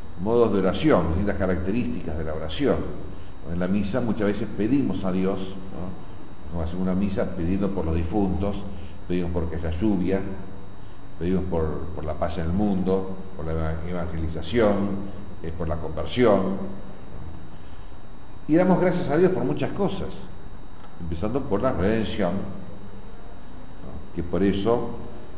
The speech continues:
la palabra Eucaristía significa esa acción de gracias que ha-, que realiza Cristo en nombre nuestro a su Padre, porque su Padre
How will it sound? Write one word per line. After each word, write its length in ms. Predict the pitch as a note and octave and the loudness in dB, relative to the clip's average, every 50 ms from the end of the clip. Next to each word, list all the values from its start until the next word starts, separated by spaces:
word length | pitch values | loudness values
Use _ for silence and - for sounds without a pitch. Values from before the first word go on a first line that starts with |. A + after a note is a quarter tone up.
| - - | -6 -4
la 100 | - D#2+ | -4 -2
palabra 460 | E2 - F#2+ G2+ G#2+ G#2+ G#2 G#2 G#2 G#2+ | 0 2 4 4 6 6 6 4 2 4
Eucaristía 840 | B2 A#2+ A#2+ A#2+ A#2 A#2+ A#2+ A#2+ A#2+ B2 B2 B2 B2 A#2+ B2 B2+ B2 | 4 6 6 6 4 4 4 4 4 4 2 0 2 4 4 4 4
significa 540 | B2+ B2 A2+ G#2+ F#2 G#2 - A2 A#2+ B2 - - - G2 - | 4 2 0 0 0 -2 -2 -2 -2 -2 2 4 4 4 4
esa 120 | - G2 | 2 -2
acción 320 | F2 E2 - - A#2+ A#2+ A#2 | -2 -2 -2 -2 -2 0 0
de 100 | A#2+ A#2+ | 0 2
gracias 540 | B2 B2 B2 A#2 A2 - - A#2+ B2 B2+ B2 - - - - - - - - - - - - - - - - - - - - - - - - - - - - - - - - - - - - - | 2 2 2 2 2 0 -2 -4 -4 -4 -4 -4 -6 -6 -6 -6 -6 -6 -6 -6 -6 -4 -6 -6 -6 -6 -6 -6 -6 -6 -6 -6 -6 -6 -6 -6 -6 -6 -6 -6 -6 -6 -6 -6 -6 -6 -4 -2
que 120 | - F#2+ | 2 2
ha-, 320 | G#2 G#2 - - - - - | 2 2 2 0 -4 -4 -4
que 140 | F#2+ G2 F#2+ | -2 0 0
realiza 520 | F2+ G2 G2+ A2+ B2+ B2+ - D3 C3+ B2 | 2 2 4 6 6 6 6 4 2 2
Cristo 600 | B2 B2 B2+ C3 B2+ - - - - B2 C3+ D#3 D#3+ - - - - - - - - - - - - | 2 2 2 2 2 0 -2 -2 0 0 -2 -2 -2 -4 -4 -4 -4 -4 -4 -4 -4 -6 -6 -6 -4
en 140 | - F#2+ F#2 | -2 0 2
nombre 380 | G#2 A#2+ B2 B2 B2 B2 B2 B2 | 4 4 4 6 6 6 6 6
nuestro 560 | B2+ B2+ B2+ A#2+ G#2+ - - B2+ G#2 A2 C3 - - - - - - - - - - - - - - - - - - - - | 6 6 6 4 2 0 -2 -2 -2 -2 -2 -2 -4 -4 -4 -4 -6 -6 -6 -6 -6 -6 -6 -6 -6 -6 -6 -6 -6 -6 -6
a 60 | - D#2+ | -4 -4
su 140 | - G2 | -4 -4
Padre, 440 | F2 - - G#2+ G2+ F#2 F2+ F#2+ A2+ C#3+ - - - - - - - - - - - - - - - - - - - - - - - - - - | -4 -2 0 0 0 0 0 -2 -4 -4 -4 -4 -4 -4 -4 -4 -4 -4 -4 -4 -4 -4 -4 -4 -6 -6 -6 -6 -6 -6 -6 -6 -6 -6 -4 -4
porque 220 | - D#2+ D#2 E2 F2 | -4 -4 -4 -2 -2
su 160 | F#2 A2 G2 | -2 -2 -2
Padre 420 | D#2+ - G#2 G2+ G2 G2 G2+ A2+ | 2 4 4 4 4 4 2 0